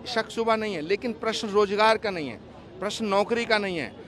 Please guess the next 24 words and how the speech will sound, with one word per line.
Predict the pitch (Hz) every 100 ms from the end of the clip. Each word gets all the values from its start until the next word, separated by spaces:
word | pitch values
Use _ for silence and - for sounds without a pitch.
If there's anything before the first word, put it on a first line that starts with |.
| - -
हम | 175 220
तो | 240
वो | 220 226
लोग | 220 233 202
हैं | 233
जो | 240
उपवास | 214 202 185 190 214
करके | - 208 202
राम | 196 185 180
भजन | 165 165
करते | 143 123 117
हैं। | 98 - - - - - - - - - - - - 117
राम | 160 226 254
हमारी | 214 226 254
आस्था | 208 190 - 240
के | 240
आधार | 208 175 214 214
हैं, | 120 - -
इसलिए | - 151 208 208
राम | 170 202
को | 214 220
रोजगार | 196 160 180 202
से | 202
जोड़ना | 175 175 175 202